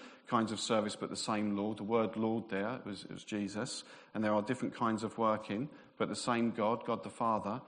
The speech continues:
works all of them in all men. So it's the whole Trinity is involved in giving these gifts. And then Paul goes on to say in verse seven, uh, what the, what some of those gifts are. And we're gonna look at the second one of knowledge. "Now to each one the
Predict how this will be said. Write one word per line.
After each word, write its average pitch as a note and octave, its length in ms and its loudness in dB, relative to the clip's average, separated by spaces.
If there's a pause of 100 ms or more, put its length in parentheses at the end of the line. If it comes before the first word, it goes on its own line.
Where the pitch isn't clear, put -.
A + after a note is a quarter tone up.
(200)
works A2+ 480 0
all A#2 200 0
of G2+ 100 -4
them G#2+ 160 0
in A2 140 0
all A#2+ 240 -2
men. C#3 320 -2
So - 220 -2
it's E2+ 120 -4
the G#2 100 -6 (140)
whole D#3+ 180 2
Trinity F3 420 -2
is G2 100 -6
involved A#2 500 -2 (340)
in G2+ 160 0
giving G#2 320 0
these G2+ 240 0
gifts. - 320 -4
And B2 100 2
then F#3 220 2 (240)
Paul E3 140 6
goes C#3 260 6
on B2+ 100 4
to B2 60 -4
say C3 160 0
in A#2 100 0
verse A#2+ 220 0
seven, A#2+ 420 4 (340)
uh, A2+ 220 2
what B2 300 2
the, A#2 180 2
what A#2+ 220 2
some B2 140 0
of A#2+ 60 2
those B2+ 140 4
gifts - 300 -2
are. C#3+ 280 0 (380)
And G2+ 240 0
we're G#2 80 -2
gonna G2+ 160 0
look G2+ 140 -4
at - 60 -6
the - 60 -8
second - 380 -4
one F#2 280 -4
of F2+ 180 -10
knowledge. F#2 300 -2 (100)
"Now G2+ 120 0
to - 160 -4
each A#2 200 -2
one A2 180 2
the G2+ 160 0